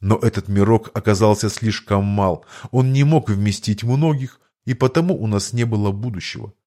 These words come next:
Спайдеры лишь приблизили неминуемый конец. Но это их, разумеется, не оправдывает.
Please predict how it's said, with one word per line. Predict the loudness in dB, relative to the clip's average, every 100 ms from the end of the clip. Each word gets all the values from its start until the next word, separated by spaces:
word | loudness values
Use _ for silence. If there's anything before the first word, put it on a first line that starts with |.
| _ _
Спайдеры | -14 -6 -2 -2 -2 -2 -2
лишь | -2 -4
приблизили | -4 -4 -2 -4 -4 -4 -4
неминуемый | -4 -4 -4 -4 -6 -6 -10
конец. | -8 -8 -8 -14 -20 _ _ _ _ _ _ _ _ _
Но | 0 4 4 2 0
это | 0
их, | 0 0
разумеется, | 0 0 0 0 -2 -2
не | -2
оправдывает. | 0 2 0 0 -4 -6 -12